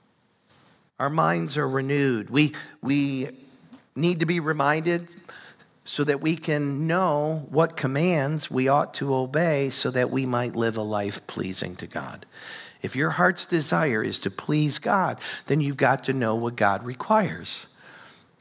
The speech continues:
Thus, we need reminders. I think we need reminders because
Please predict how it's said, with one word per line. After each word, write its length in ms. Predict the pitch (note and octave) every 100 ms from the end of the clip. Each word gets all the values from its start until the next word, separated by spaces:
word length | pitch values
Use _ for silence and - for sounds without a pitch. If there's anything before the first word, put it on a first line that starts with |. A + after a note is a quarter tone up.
| -
Thus, 280 | C3+ -
we 120 | C3 C3
need 300 | A#2+ A2+ A#2+
reminders. 800 | C3 B2 C#3 C#3 F#2+ - - - - _ - - - - - - _ _ -
I 80 |
think 180 | E3 F3
we 140 | E3+ E3+
need 460 | D#3+ E3+ E3+ D#3+
reminders 720 | - D3 C3+ D#3 E3+ D#3+ D3
because 960 | - D#3 C#3 D3 A#2+ A#2+ A#2+ - - -